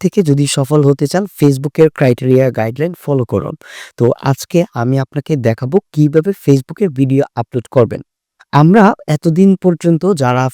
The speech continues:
Facebook, আহ, সরাসরি Facebook অ্যাপে ভিডিও আপলোড করেছি কিংবা বিজনেস সাইটে ভিডিও আপলোড করেছি,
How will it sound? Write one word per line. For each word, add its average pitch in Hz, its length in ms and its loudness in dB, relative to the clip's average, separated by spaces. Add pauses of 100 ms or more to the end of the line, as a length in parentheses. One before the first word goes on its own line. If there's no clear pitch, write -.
Facebook, 139 380 -2 (100)
আহ, 117 120 -2
সরাসরি 139 400 -4
Facebook 135 460 -2
অ্যাপে 135 300 0
ভিডিও 131 300 2
আপলোড 123 240 -8
করেছি 123 460 0
কিংবা 123 360 -2 (360)
বিজনেস 139 400 4
সাইটে 143 400 -2
ভিডিও 135 260 2
আপলোড 117 240 -4
করেছি, 131 420 0